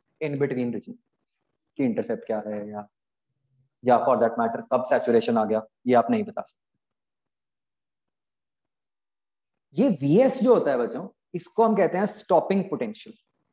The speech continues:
ठीक है? यहाँ पे एक छोटी सी बात समझने वाली है, देखो कि मैंने इसको माइनस वी एस लिखा है, इसका मतलब जो वीएस quantity होगी वो क्या होगी? Positive होगी,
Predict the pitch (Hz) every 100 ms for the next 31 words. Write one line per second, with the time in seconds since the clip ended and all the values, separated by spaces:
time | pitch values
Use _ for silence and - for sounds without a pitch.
0 | _ _ _ _ _ - 165 - _ _
1 | _ _ 165 190 - 247 247 196 190 196
2 | 170 165 151 156 143 151 160 147 175 196
3 | 165 175 170 - 208 170 147 147 185 160
4 | 160 147 - 113 - _ _ _ _ _
5 | _ _ _ _ - 170 170 160 185 196
6 | 156 151 185 226 226 190 170 170 160 123
7 | 120 - _ _ _ 151 165 151 131 117
8 | - _ _ _ _ - 156 135 120 110
9 | - _